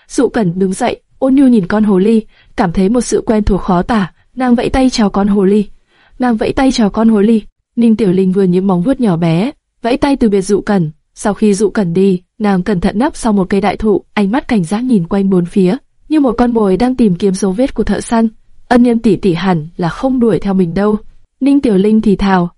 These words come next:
cảm thấy rất sợ Tư Mệnh, nàng nhỏ giọng lẩm bẩm, "Vẫn là đi trước đến chỗ sư huynh, tránh tị nạn vậy." Linh bọc một bên, Lục Giá Giá vẫn tiếp tục nghiên cứu về sự cân bằng của linh thuật và kiếm pháp. Nàng hiểu về kiếm lý.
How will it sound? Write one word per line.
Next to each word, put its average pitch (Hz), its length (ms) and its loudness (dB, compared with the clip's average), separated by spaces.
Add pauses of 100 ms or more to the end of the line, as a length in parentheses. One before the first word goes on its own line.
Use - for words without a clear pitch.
(140)
cảm 190 180 0
thấy 180 200 2
rất 311 200 -2
sợ 220 180 -4
Tư 233 160 2
Mệnh, 220 220 0 (320)
nàng 214 200 2
nhỏ 185 220 2
giọng 175 180 -2
lẩm 190 220 0
bẩm, 208 140 0 (480)
"Vẫn 277 140 0
là 285 160 2
đi 240 160 2
trước 311 220 0
đến 196 220 2
chỗ 269 180 -4
sư 262 180 2
huynh, 233 240 2 (200)
tránh 196 220 -2
tị 262 120 -4
nạn 226 240 -2
vậy." 208 240 -4 (380)
Linh 233 220 2
bọc 220 200 -2
một 190 140 0
bên, 220 240 2 (260)
Lục 247 240 0
Giá 202 180 -2
Giá 190 220 0
vẫn 190 160 -4
tiếp 330 200 2
tục 240 180 0
nghiên 214 160 2
cứu 196 240 2
về 233 140 0
sự 208 160 -2
cân 240 260 -2
bằng 185 240 0
của 185 160 -2
linh 190 220 2
thuật 196 200 0 (200)
và 196 220 -2
kiếm 185 200 0
pháp. 240 280 -2 (440)
Nàng 277 180 -2
hiểu 285 200 2
về 226 240 0
kiếm 180 220 -2
lý. 175 320 0